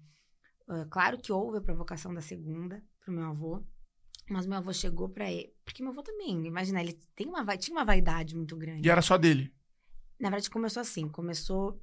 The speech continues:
Speaker 1: quem fundou foi meu avô e o meu tio-avô, tio Nino. É, e, e aí o meu avô, ele tinha um apetite a risco muito forte, né? Tu imagina, em setenta e um já queria abrir capital.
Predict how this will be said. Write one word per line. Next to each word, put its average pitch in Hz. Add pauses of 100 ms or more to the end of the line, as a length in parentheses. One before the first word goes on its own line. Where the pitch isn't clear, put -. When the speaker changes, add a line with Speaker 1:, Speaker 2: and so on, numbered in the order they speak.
(100)
Speaker 1:
quem 233
fundou 190
foi 190
meu 185
avô 170
e 233
o 226
meu 226 (220)
tio-avô, 220 (260)
tio 208
Nino. 151 (880)
É, 180 (120)
e, 185
e 196
aí 196
o 202
meu 214
avô, 208
ele 202
tinha 202
um 190
apetite 196
a 233
risco 196
muito 185
forte, 175 (340)
né? 170
Tu -
imagina, 165
em 160
setenta 170
e -
um 160
já 170
queria 170
abrir 160
capital. 180